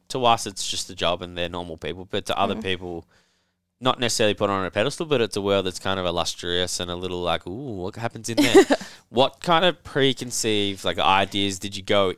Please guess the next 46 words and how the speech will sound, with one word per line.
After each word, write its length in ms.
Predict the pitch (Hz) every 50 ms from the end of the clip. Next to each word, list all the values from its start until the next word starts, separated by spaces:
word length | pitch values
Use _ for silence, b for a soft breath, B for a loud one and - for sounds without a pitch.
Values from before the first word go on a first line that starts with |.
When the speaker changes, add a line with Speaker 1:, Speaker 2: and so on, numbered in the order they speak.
| _ _ -
Speaker 1:
in 240 | 101 101 101 98 92
with, 480 | 95 117 - 214 - - - - - - _ -
and 140 | 101 95 98
then 200 | 98 - - -
what 240 | 98 104 104 - -
changed 480 | - - 107 98 98 98 92 90 -
quickly, 420 | - - 143 - - - 185 233 247
and 160 | 156 120 110
what 140 | 104 101 -
took 180 | - 104 -
a 60 | 95
little 160 | 92 95 95 90
bit 140 | 90 - - _ _ _ _
longer 340 | 98 95 95 95 92 90 87
to 80 | 87 -
potentially 480 | - - - - 95 87 - - 90 85
change 300 | - 90 87 85 82 -
from, 100 | - 95
like, 140 | 92 -
a 40 | 90
mindset 400 | 90 87 85 90 90 - 80 -
point 180 | - 92 92 90
of 60 | 85
view 120 | 87 87
about 320 | 85 - 92 87 82 76 - B B B B B B B B
working 320 | 131 127 117 - 113 98
in 80 | 90 82
sport 400 | - - - 95 90 95 98 92
or 20 |
working 240 | 90 95 95 - -
with 100 | 92 87
athletes 460 | 87 87 87 - 87 87 80 - -
that 280 | - 92 85 82 - - _ _ _ _ _ _ -
are, 80 | 92
you 100 | 90 87
know, 140 | 85 85 85
kind 260 | - - 85 85 85
of 180 | 85 80 78 - _ _ _ _ _ _ _ _ _ _ _
put, 240 | - - 85 - _ _ _
set 240 | _ - - 90 87
on 100 | 90 87
a 60 | 78
pedestal 400 | - 95 87 90 - - - 90
above 240 | 85 80 73 - 90
us 80 | - -
sometimes? 420 | - 80 87 73 67 101 - -